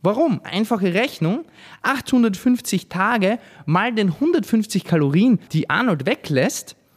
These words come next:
ergeben hundertsiebenundzwanzigtausendfünfhundert Kalorien, die er sich gespart hat. Und diese hundertsiebenundzwanzigtausendfünfhundert Kalorien,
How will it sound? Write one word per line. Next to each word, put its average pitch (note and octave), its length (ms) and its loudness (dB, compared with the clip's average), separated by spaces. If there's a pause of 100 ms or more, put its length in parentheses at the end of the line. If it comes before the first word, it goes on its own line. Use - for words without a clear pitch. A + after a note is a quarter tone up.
(120)
ergeben F#3+ 480 2
hundertsiebenundzwanzigtausendfünfhundert G3+ 2250 0
Kalorien, E3+ 440 2
die F#3+ 100 2
er F#3 40 2
sich F#3 180 -4
gespart G#3 520 -4
hat. - 260 -4 (460)
Und F3+ 120 2
diese G#3+ 280 2
hundertsiebenundzwanzigtausendfünfhundert F#3+ 2000 0
Kalorien, C3+ 580 0